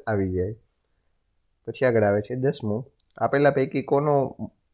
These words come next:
મોટા માપનો નકશો બનશે? તો જવાબ આવશે ડી, આપેલા તમામનો. ગામ પણ આવી જાય, તાલુકો પણ આવી જાય અને શહેર પણ આવી જાય.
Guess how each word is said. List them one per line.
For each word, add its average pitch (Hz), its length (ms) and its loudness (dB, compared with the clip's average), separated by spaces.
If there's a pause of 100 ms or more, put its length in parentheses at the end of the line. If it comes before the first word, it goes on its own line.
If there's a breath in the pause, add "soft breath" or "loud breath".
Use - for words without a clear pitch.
(140)
મોટા 120 280 4
માપનો 117 300 4
નકશો 107 320 0
બનશે? 104 340 -2
તો 101 100 0
જવાબ 104 200 2
આવશે 95 220 0
ડી, 113 200 0
આપેલા 101 360 0 (180)
તમામનો. 101 580 -2 (360 soft breath)
ગામ 107 300 0
પણ 113 160 0
આવી 110 200 2
જાય, 117 140 2
તાલુકો 104 360 -2
પણ 107 140 0
આવી 110 160 0
જાય 113 140 0
અને 127 220 -2
શહેર 113 260 0
પણ 107 180 -4
આવી 95 240 0
જાય. 90 240 -4